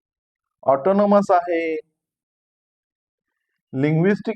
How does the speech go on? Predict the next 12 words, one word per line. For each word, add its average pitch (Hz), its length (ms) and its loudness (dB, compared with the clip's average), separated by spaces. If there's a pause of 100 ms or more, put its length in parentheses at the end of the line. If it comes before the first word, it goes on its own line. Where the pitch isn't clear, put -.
मायनॉरिटी 190 540 2
आहे, 165 420 -4 (360)
म्हणजे 170 500 2 (1800)
भाषेनुसार, 170 680 0
म्हणजे 139 260 0
ज्यांची 156 440 -2
भाषा 165 400 -2
गुजराती 175 600 0
आहे, 170 240 0
लिंग्विस्टिक 156 560 -8
मायनॉरिटी 165 540 -6
गुजराती, 196 580 -4